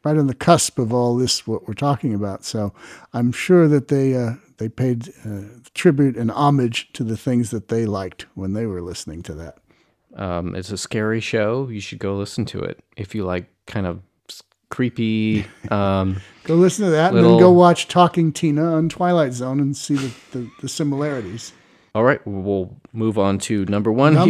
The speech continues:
Speaker 2: here.
Speaker 1: one. Okay, what is
Speaker 2: So,
Speaker 1: number
Speaker 2: uh,
Speaker 1: one?
Speaker 2: what do you, what would be your guess? What do you think is number one?
Speaker 1: Mars is Heaven.
Speaker 2: Got it.
Speaker 1: <laughs> Okay.
Speaker 2: <laughs> Mars
Speaker 1: All
Speaker 2: is
Speaker 1: right.
Speaker 2: Heaven. It made it.
Speaker 1: When I was growing up and listening to all this stuff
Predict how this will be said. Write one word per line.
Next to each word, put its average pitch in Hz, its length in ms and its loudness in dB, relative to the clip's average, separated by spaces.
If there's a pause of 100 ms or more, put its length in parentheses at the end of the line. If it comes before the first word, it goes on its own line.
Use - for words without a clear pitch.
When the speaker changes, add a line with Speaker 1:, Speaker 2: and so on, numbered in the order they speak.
(220)
Speaker 2:
here. - 40 6
Speaker 1:
one. 214 580 4
Okay, 165 460 -2
what 151 160 -2
is 143 160 -4
Speaker 2:
So, 113 220 4
Speaker 1:
number 120 140 2
Speaker 2:
uh, 110 120 4
Speaker 1:
one? 104 100 0
Speaker 2:
what 117 80 2
do 127 80 4
you, 123 140 0
what 127 260 2
would 131 180 4
be 117 220 4
your 110 240 6
guess? - 560 -8 (200)
What 113 120 2
do 139 60 2
you 147 160 4
think 101 400 -2
is 95 280 -10
number 98 280 -6
one? - 340 -12 (340)
Speaker 1:
Mars 135 440 -6
is 117 160 -10
Heaven. 117 400 -12 (400)
Speaker 2:
Got 104 240 0
it. - 120 -8 (100)
Speaker 1:
<laughs> - 100 -14
Okay. 143 440 -6 (320)
Speaker 2:
<laughs> 151 540 -8
Mars 147 280 6
Speaker 1:
All 151 100 6
Speaker 2:
is 156 80 8
Speaker 1:
right. 160 80 2
Speaker 2:
Heaven. 120 320 4
It 101 140 -8
made 123 300 2
it. - 180 -2 (200)
Speaker 1:
When 147 220 -2
I 160 140 2
was 170 340 2
growing 160 480 -2
up 156 220 0
and 139 380 -2
listening 147 320 -2
to 135 60 -2
all 135 120 -2
this 135 140 -2
stuff - 300 -8